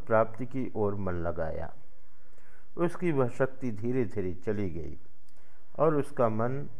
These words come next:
ईश्वर की ओर अग्रसर होने लगा। तीन सौ अस्सी। राजप्रसाद में भीख मांगने जाकर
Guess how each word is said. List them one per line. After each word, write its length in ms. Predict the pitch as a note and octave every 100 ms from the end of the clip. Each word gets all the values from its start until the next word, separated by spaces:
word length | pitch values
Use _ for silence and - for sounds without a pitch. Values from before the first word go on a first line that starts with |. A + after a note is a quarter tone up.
| -
ईश्वर 320 | - - C#3
की 320 | C3+ A#2+ G2+
ओर 380 | G2 G#2+ A#2+ -
अग्रसर 440 | G2 F2+ F#2 G2 A#2
होने 300 | G#2+ F2 E2
लगा। 360 | D2+ D2 - - - - - - - - - - - - - -
तीन 240 | A#2+ B2+ C3
सौ 200 | - G2+ -
अस्सी। 400 | F#2 - - E2+ - - - - - - - - - - -
राजप्रसाद 840 | A#2 B2+ E3+ F3 - D#3 D3 D#3 D#3
में 260 | E3+ D#3+
भीख 380 | A#2 B2+ D#3+ -
मांगने 460 | G#2+ G#2+ A2+ C3 C3
जाकर 640 | G#2+ G#2+ A#2+ G#2+ F#2+ G2